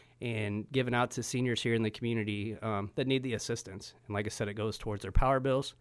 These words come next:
Uh, there's, there's other businesses in town that donate. Um, Save a Lot has always donated hams or turkeys in the past and some other miscellaneous things that, that get donated. So it's,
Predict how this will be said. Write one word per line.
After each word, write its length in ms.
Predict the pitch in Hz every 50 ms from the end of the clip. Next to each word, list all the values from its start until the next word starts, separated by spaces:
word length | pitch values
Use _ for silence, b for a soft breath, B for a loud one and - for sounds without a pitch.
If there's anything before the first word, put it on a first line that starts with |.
| b b b b b b b b b b -
Uh, 180 | - 110 98
there's, 380 | 98 101 104 101 95 - - - - 160
there's 240 | 117 110 104 104 - -
other 460 | 120 127 123 120 117 113 110 104 - - -
businesses 340 | 110 127 123 123 120 - -
in 120 | 123 113
town 260 | - - 120 123 123 123
that 160 | 104 92 107
donate. 500 | 117 113 123 117 117 120 113 120 - - - b b b b b b b b b -
Um, 460 | - - - - - - - - - - _ - _ _ _ _ _ _ _ _ _ _ - - - -
Save 280 | - - 131 131 123
a 40 | 120
Lot 320 | 117 120 120 120 120 - - -
has 340 | - 104 98 98 104 - - - - -
always 320 | 113 110 110 110 110 104 101
donated 600 | 107 101 101 101 101 98 92 95 95 98 - - -
hams 240 | - 117 117 107 -
or 60 | 110
turkeys 400 | - - 120 110 - - 110 -
in 80 | - 98
the 60 | 92
past 520 | - - 120 110 107 107 104 - - - - b b b b b b b b b
and 300 | 110 110 104 101 101 98
some 160 | - 117 107
other 160 | 110 113 110 101
miscellaneous 760 | 104 107 107 - 104 104 101 101 101 104 101 98 101 - -
things 340 | - 110 104 104 101 95 -
that, 160 | 101 - - _ - 113
that 180 | 104 98 85 85
get 160 | 110 95 87
donated. 460 | 98 90 95 98 107 113 87 92 -
So 280 | - - 95 92 95 90
it's, 220 | 92 - -